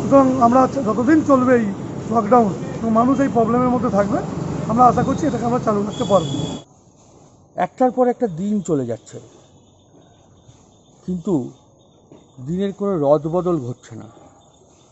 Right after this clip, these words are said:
Speaker 2: লকডাউনের মেয়াদ একটার পর একটা দিন বেড়েই যাচ্ছে। প্রথমে যেখান থেকে শুরু হয়েছিল, তারপর থেকে এক জায়গায় শেষ হলো,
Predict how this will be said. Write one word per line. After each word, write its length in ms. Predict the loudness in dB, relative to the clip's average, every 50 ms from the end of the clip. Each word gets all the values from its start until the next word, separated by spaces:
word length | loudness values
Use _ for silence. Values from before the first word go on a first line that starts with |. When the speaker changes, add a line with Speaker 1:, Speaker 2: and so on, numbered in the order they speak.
| _ _ _ _ _ _ -10
Speaker 2:
লকডাউনের 640 | -2 4 4 4 4 4 2 4 4 4 2 -4 -2
মেয়াদ 300 | -2 0 2 2 2 0 0 -6 -20 -20 _ _ _ _ -10
একটার 360 | -10 -10 -6 0 0 0 2
পর 180 | 2 0 0
একটা 260 | 0 0 -2 -2 -4 -4
দিন 320 | -4 -6 -8 -6 -6 -4
বেড়েই 360 | -2 -2 0 0 0 -2 -2
যাচ্ছে। 360 | -4 -6 -8 -8 _ -20 -20 -20 _ _ _ _ _ _ _ _ _ _ _ _ _ _ _ _ _ _ _ _ _ _ _ _ _ _ _ _ _ _ _ _ _ _ -10
প্রথমে 320 | -10 -8 -6 -4 -4 -4
যেখান 260 | -4 -4 -2 -2 -2 -2
থেকে 180 | -2 -10 -8
শুরু 280 | -10 -8 -8 -6 -2 0
হয়েছিল, 380 | 0 0 0 -2 -4 -4 -2
তারপর 300 | 0 0 0 0 0 -4
থেকে 240 | -8 -8 -8 -6 -4
এক 140 | -4 -4 -4
জায়গায় 220 | -8 -4 -4 -4
শেষ 360 | -4 -4 -4 -4 -4 -2 -2 -4
হলো, 200 | -2 -2 -4